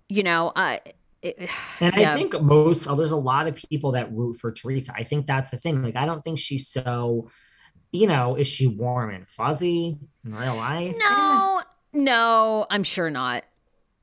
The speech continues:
Speaker 2: But you root for her, right? Like, you do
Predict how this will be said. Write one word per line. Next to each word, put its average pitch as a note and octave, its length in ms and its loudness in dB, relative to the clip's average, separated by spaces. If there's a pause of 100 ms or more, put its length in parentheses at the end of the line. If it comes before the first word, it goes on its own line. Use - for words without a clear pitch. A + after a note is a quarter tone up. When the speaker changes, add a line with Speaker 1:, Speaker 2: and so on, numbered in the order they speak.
(160)
Speaker 2:
But D#3 180 2
you E3+ 600 2
root D#3+ 520 0
for C3 200 0
her, A2 300 -2
right? D3+ 400 -2
Like, C3+ 220 -2
you C#3+ 100 0
do D#3 440 4